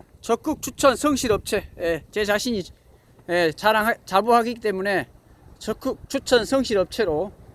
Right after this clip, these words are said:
예, 이렇게 올려놨습니다. 제가 제 자신에게 약속한 거기 때문에 <laughs> 제가 적극 추천하고 있습니다. 예, 적극 추천 성실 업체.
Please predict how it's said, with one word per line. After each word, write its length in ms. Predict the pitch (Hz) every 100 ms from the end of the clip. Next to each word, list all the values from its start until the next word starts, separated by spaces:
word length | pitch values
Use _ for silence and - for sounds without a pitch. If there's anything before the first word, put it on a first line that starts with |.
| - 151
예, 60 |
이렇게 360 | 147 143 147 120 -
올려놨습니다. 800 | 165 175 143 - 131 113 107 - - - - - -
제가 300 | 196 190 165
제 140 | 196
자신에게 560 | 180 185 247 208 151 165
약속한 380 | 151 196 180
거기 180 | 175 151 135
때문에 300 | 120 127 131 - - - - - - - 170
<laughs> 520 | 180 202 123 - -
제가 260 | 214 226 202
적극 300 | 311 - 240
추천하고 400 | 269 277 233 180
있습니다. 340 | - 147 127 - - - - -
예, 260 | 127 143 131 - - -
적극 340 | - 214 240
추천 280 | - - 254
성실 320 | 214 254 226
업체. 340 | 196 165 -